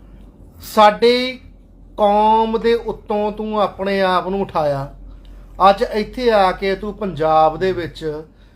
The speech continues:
ਇਹ ਗੱਲਾਂ ਕਰਦਾ ਫਿਰਦਾ ਆ। ਜੇ ਅਸਲੀਅਤ ਦਿਖਾਈਏ ਨਾ, ਤਾਂ ਅਸਲੀਅਤ ਬੜੀ ਕੁਛ ਹੋਰ ਆ। ਉੱਥੇ ਜਿਹੜੇ ਲੋਕ ਨੇ,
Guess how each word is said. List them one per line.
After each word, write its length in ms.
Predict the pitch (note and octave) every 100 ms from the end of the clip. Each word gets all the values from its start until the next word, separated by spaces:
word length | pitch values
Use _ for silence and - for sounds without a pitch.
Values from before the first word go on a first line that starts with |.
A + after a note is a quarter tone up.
| - -
ਇਹ 120 | G3
ਗੱਲਾਂ 360 | F3+ E3+ F3+
ਕਰਦਾ 340 | F3+ F3 D3+ E3+
ਫਿਰਦਾ 540 | D#3 C#3 D3+ D#3 D3
ਆ। 80 | D#3 - _ _ _ _ _ _ - -
ਜੇ 300 | C#3 F#3+ A3 A3
ਅਸਲੀਅਤ 480 | F#3 F#3+ G3 B3+ B3
ਦਿਖਾਈਏ 420 | G3+ G3 F#3 G#3
ਨਾ, 260 | C4+ C4 - - _ _ _ _
ਤਾਂ 100 | A3+
ਅਸਲੀਅਤ 540 | G3+ - F#3+ G3+ B3+ B3+
ਬੜੀ 240 | F#3 F#3+
ਕੁਛ 240 | G3 A3 F#3+
ਹੋਰ 280 | E3+ F3
ਆ। 260 | E3+ F#3 F#3 - _ _ _ - - _ - -
ਉੱਥੇ 400 | A3 G#3+ - C#4+
ਜਿਹੜੇ 220 | A#3 A#3
ਲੋਕ 340 | A3 F3 F#3 G3+
ਨੇ, 280 | F#3 B2+